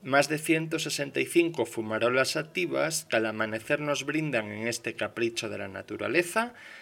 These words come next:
una surrealista estampa digna de un cuadro de Dalí. Los que gustan del arte de la fotografía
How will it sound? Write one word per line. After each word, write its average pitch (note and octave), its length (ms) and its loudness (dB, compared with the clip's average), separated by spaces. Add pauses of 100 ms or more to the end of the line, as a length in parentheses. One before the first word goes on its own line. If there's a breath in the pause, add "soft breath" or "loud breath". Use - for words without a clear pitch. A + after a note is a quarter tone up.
(360 loud breath)
una A3 220 6
surrealista C#3+ 720 2
estampa E3 720 0 (200)
digna D3 380 2
de A#2+ 80 0
un G#2+ 140 -6
cuadro A#2 340 4
de G2+ 140 -4
Dalí. F2+ 380 -10 (920 loud breath)
Los C3+ 220 2
que C3 100 0
gustan C#3+ 480 4
del A2+ 140 2
arte A#2+ 280 2
de B2+ 80 -2
la B2+ 120 0
fotografía D3 960 0